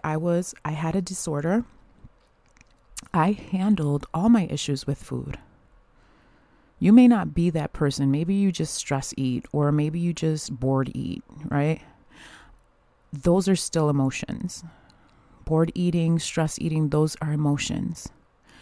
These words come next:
Really understanding that it's okay to have emotions and that this is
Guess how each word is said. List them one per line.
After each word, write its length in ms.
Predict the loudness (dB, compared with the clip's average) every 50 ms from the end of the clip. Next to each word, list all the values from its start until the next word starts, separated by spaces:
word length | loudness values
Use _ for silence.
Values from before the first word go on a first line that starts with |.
| -20 -20 -20 -20 -20 -20 -20 -20 -16 -10
Really 500 | -6 -2 0 0 2 0 0 0 -2 -2 -2
understanding 880 | -2 -2 -2 -2 -2 -4 -4 -2 -2 0 0 0 0 0 -2 -2 -4 -4
that 460 | -6 -6 -6 -8 -10 -10 -12 -14 -14 -16 -16 -18 -18 -20 -20 -20 -20 -20 -20 _ -20 -20 -20 -20 -4 0
it's 320 | 0 0 0 0 -4 -10 -12 -8 _
okay 840 | -2 -2 -2 -2 -4 -8 -12 -8 -2 2 2 4 2 2 0 -4 -6 -6
to 120 | -4 -2 -2
have 520 | -2 -2 -4 -6 -6 -4 -4 -6 -6 -10 -12 -6 -2
emotions 880 | 2 2 4 6 6 4 4 2 0 0 0 0 -2 -4 -6 -10 -14 -16 -18 -20 -20 -20 -20 -20 -20 _ _ -20 -20 -20 -20 -20 _ _ -2
and 160 | 2 2 4
that 200 | 2 2 0 0
this 200 | -2 -2 0 0
is 140 | -2 -2 -2